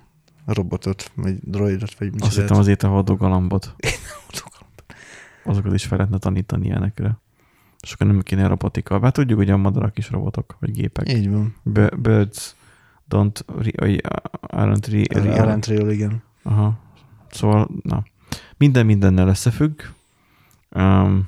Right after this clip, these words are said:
Speaker 2: ezzel a témával is összefügg az, hogy az adásunk végéhez értünk, de ez szerintem az időből már látszik is. Hogyha Magyarországon ti szívesen látnátok ilyet, vagy pont nem, akkor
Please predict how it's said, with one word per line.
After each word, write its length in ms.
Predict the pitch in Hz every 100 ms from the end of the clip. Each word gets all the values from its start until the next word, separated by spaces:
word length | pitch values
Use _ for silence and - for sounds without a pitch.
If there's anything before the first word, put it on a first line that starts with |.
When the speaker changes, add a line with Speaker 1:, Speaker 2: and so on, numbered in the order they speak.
| -
Speaker 2:
ezzel 300 | - 101 101
a 40 | 95
témával 440 | 95 92 92 95
is 120 | 98
összefügg 400 | 92 - 104 92
az, 160 | 87 -
hogy 100 | 90
az 80 | 95
adásunk 420 | 95 104 120 101
végéhez 420 | 98 98 101 113
értünk, 380 | 104 - 127 131
de 100 | 131
ez 120 | 131
szerintem 340 | - 120 107
az 120 | 101 98
időből 360 | 95 98 - -
már 180 | -
látszik 360 | - 127 - 127
is. 280 | 110 - - - - - - - - - - - - - -
Hogyha 960 | - 208 - 135 113 107 107 107 104 98 - - - - - - - -
Magyarországon 520 | 123 120 101 - 98
ti 60 | 101
szívesen 440 | - 110 104 98
látnátok 520 | 98 101 104 98 113 -
ilyet, 400 | 117 143 - - _ _ _ _ _ _ -
vagy 160 | 104
pont 260 | - 101 101
nem, 300 | 101 131 131 _ _ _ _ _ _ _ _ _ _ _
akkor 360 | - - 104 -